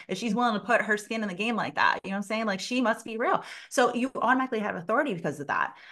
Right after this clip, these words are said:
And then what happens too is now that you're creating this experience, people start noticing you around town. I kid you not, my first speaking, paid speaking, came because people saw me speak at my event.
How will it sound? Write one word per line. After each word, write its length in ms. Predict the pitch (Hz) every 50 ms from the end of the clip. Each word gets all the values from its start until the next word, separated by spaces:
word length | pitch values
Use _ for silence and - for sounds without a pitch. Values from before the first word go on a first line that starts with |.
| - -
And 120 | 233 240
then 460 | 233 269 330 349 285 240 233 233 233 - -
what 180 | - 220 226 226
happens 380 | 214 220 214 - 226 220 -
too 300 | - - 302 359 359 294 -
is 380 | 214 214 214 214 196 - - _ _ - -
now 240 | 202 202 220 262
that 160 | 262 269 247 226
you're 80 | 233
creating 260 | 233 - 220 226 214
this 160 | 208 202 202 -
experience, 840 | - - - - - 240 330 370 320 185 165 165 170 180 - - - - - - - - - - _ _ _ _
people 300 | - - 320 330 - 392
start 320 | 392 392 - 294 294 294 -
noticing 600 | 240 240 240 285 359 339 - - - 220 214 220
you 280 | 220 214 233 240 247
around 380 | - - 226 240 233 240 247 247
town. 520 | - - 226 269 339 349 185 165 - - - _ _ _ _ _ _ _ - - - - _ _ _
I 160 | - - 311
kid 220 | 311 - 349 277 -
you 100 | 285 254
not, 400 | 226 247 285 277 240 208 - -
my 180 | 208 226 269
first 260 | 262 - 294 277 - -
speaking, 560 | - 262 262 - 320 233 165 156 208 220 - _ _ _ _ _ _ _ -
paid 200 | - 254 285 320
speaking, 580 | - - - 185 165 170 156 156 165 202 240 233 - _ _ _ _ _ _
came 280 | - - 269 285 277 233
because 320 | - 233 214 240 220 208
people 240 | - - 247 254 254
saw 240 | 254 - 226 220 233
me 140 | 240 240
speak 280 | 226 - - - 214 214
at 60 | 226
my 200 | 208 202 202 202
event. 280 | 185 170 214 - -